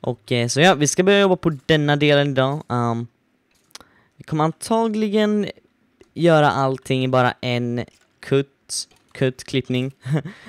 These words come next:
Eh, tagning, så ser man. Ja, det där var inte en yxa. Jag trodde jag hade min yxa där. Så. Jag borde ha mitt svärd här också, men, och jag känner att det är spindlar som försöker hitta mig just nu. <laughs>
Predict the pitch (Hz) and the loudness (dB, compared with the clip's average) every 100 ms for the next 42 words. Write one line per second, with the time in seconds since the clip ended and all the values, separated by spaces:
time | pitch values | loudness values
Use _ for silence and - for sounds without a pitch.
0 | 208 - 127 123 - 135 127 120 131 127 | -16 -2 -2 -2 0 2 2 -2 -4 -4
1 | 127 117 107 110 113 _ _ _ _ _ | -6 -4 -4 -6 -8 _ _ _ _ _
2 | _ _ - 143 - 139 135 139 135 131 | _ _ -6 -6 -6 -6 -2 0 0 -4
3 | - 120 104 - - 107 - _ _ _ | -4 -4 -4 -8 -8 -8 -10 _ _ _
4 | _ _ _ - 117 113 110 107 110 - | _ _ _ -12 -6 -4 -4 -6 -8 -8
5 | - 107 110 - _ _ - - 50 - | -6 -4 -6 -8 _ _ -20 -16 -16 -18
6 | _ _ _ _ _ _ _ 127 135 120 | _ _ _ _ _ _ _ -8 -4 -2
7 | 113 110 107 - - - 113 113 110 110 | -4 -6 -8 -8 -8 -4 -4 -4 -6 -6
8 | - 113 110 - _ _ _ _ _ _ | -8 -8 -10 -12 _ _ _ _ _ _
9 | - 127 127 - 135 135 131 123 123 113 | -6 -6 -4 -8 -6 -4 -4 -4 -4 -6
10 | - _ - - 135 127 123 120 120 113 | -10 _ -16 -8 -6 -4 -4 -4 -6 -10
11 | 113 113 - - 113 113 110 - 113 120 | -10 -10 -12 -12 -10 -8 -8 -6 -8 -8
12 | _ _ _ _ - | _ _ _ _ -4